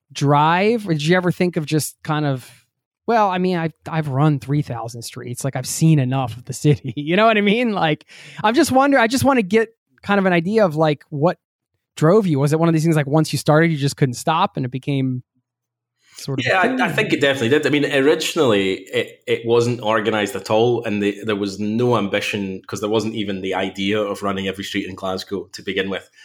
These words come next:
Speaker 2: I just realized I was leaving my house, and I was basically running the same route to get to a really nice park that's near me, running round the park, looking at the ducks, running all the way back,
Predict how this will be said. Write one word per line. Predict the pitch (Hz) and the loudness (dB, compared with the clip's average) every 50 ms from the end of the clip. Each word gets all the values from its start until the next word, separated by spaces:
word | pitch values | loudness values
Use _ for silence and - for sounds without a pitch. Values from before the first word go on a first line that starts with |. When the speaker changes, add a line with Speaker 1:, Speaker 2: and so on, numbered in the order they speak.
| - - - - | -20 -18 -12 -10
Speaker 2:
I | 107 | -8
just | 117 - 156 147 - | -2 -2 -2 0 2
realized | 143 147 147 127 117 113 104 - | 2 4 4 4 4 2 0 0
I | 113 | -2
was | 101 101 104 | -2 -2 -2
leaving | 113 127 135 131 127 120 | -2 -2 0 0 0 0
my | 110 98 98 | 0 -2 0
house, | 98 98 98 95 - - - - - | 0 -2 -2 -2 -4 -8 -12 -12 -8
and | 117 110 104 | -6 -4 0
I | 107 | 0
was | 107 107 107 107 107 113 110 - _ _ _ 127 107 - | 0 2 0 -2 -4 -6 -12 -16 _ _ _ -20 -10 -4
basically | - 139 147 135 - - 143 - - - 139 135 123 | -2 -2 0 -2 -2 -4 -6 -6 -4 -2 0 0 2
running | 110 110 110 104 110 107 104 | 2 2 0 0 -2 -4 -4
the | 95 - | -6 -6
same | - - - - 120 117 107 104 | -8 -8 -4 -2 -2 0 0 0
route | 98 104 110 110 - | 0 0 -2 -2 -4
to | - - | -12 -10
get | 98 110 104 104 - | -4 -4 -4 -4 -4
to | - 101 | -6 -8
a | 98 | -4
really | 101 110 107 104 | -2 -2 0 0
nice | 101 101 95 - | 0 -2 -4 -4
park | - - 120 123 127 - - - | -4 -2 0 0 0 -2 -6 -14
that's | - - - - | -14 -12 -10 -6
near | 127 120 113 113 | -4 -2 0 0
me, | 113 117 123 127 123 117 120 - _ _ _ _ _ _ - | 0 0 0 -2 -2 -4 -6 -14 _ _ _ _ _ _ -4
running | 120 - 165 143 123 | -2 0 0 0 0
round | 113 110 107 101 | 0 0 -2 -2
the | 98 | -4
park, | - - 117 107 110 110 - - - - - _ _ _ _ _ _ _ _ - | -4 -2 0 2 2 0 -2 -6 -14 -20 -20 _ _ _ _ _ _ _ _ -2
looking | - 151 - - 131 | -2 -2 -2 0 -4
at | 120 | -4
the | - 104 | -4 -2
ducks, | - 117 113 - - - - - - - - _ _ _ _ _ _ _ _ _ - | -2 -2 -2 -2 -6 -10 -12 -12 -12 -14 -16 _ _ _ _ _ _ _ _ _ -4
running | 127 135 151 - 131 120 | 0 0 2 2 2 2
all | 123 120 | 2 4
the | 117 | 4
way | 113 110 113 | 4 2 2
back, | 117 110 110 123 120 - - | 0 -2 -2 -2 -4 -4 -6